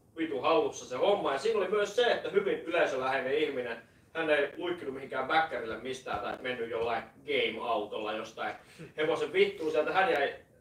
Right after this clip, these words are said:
jäi, äh, kirjoittamaan nimmareita ja juttelemaan ihmisten kanssa. Ja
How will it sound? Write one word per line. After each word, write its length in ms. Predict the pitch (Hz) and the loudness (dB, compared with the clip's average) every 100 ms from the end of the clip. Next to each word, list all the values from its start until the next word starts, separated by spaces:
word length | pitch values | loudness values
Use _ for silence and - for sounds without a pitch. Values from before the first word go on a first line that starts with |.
| _ - | _ -6
jäi, 160 | 160 156 - - _ _ - | -2 -2 -4 -20 _ _ -12
äh, 340 | - 185 - - | -4 -4 -6 6
kirjoittamaan 640 | 226 208 - 190 185 185 | 8 8 4 2 2 2
nimmareita 600 | 190 185 175 180 170 170 | 0 2 4 4 4 4
ja 100 | 165 | 2
juttelemaan 540 | 165 - 160 151 151 156 | 0 -2 0 2 4 4
ihmisten 360 | 147 - 127 | 2 -6 -8
kanssa. 400 | - 143 139 - | -6 -6 -6 -4
Ja 160 | 135 | -4